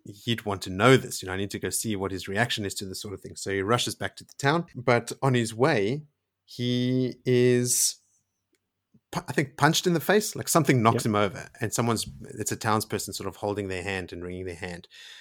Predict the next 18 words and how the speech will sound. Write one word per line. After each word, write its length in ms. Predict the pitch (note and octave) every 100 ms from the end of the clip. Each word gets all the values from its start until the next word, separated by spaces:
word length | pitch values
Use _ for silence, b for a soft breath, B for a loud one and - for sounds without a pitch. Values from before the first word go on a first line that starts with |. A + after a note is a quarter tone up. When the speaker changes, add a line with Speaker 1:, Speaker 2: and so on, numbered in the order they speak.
| B -
Speaker 1:
And 380 | G2 F#2+ F#2 -
Cumin 260 | C3+ G#2+ G2
is 80 |
sort 100 | G#2+
of 60 | F#2
like, 180 | F2+ - - - _ - _ - _ _ A#2+ A2+ -
"What's, 380 | B2 A2+ - - -
what's 160 | G#2
going 260 | G#2+ G2 A2
on?" 220 | B2+ F#2 b b b b _
And 440 | A2+ G#2 G2 F#2+ - -
this 140 | A2
person 400 | - B2+ A2 G#2
is 100 | G2
standing 380 | - G2+ G2+ G2
over 200 | G#2+ G2
him 160 | F#2 F#2+
going, 320 | G2+ F#2+ F#2+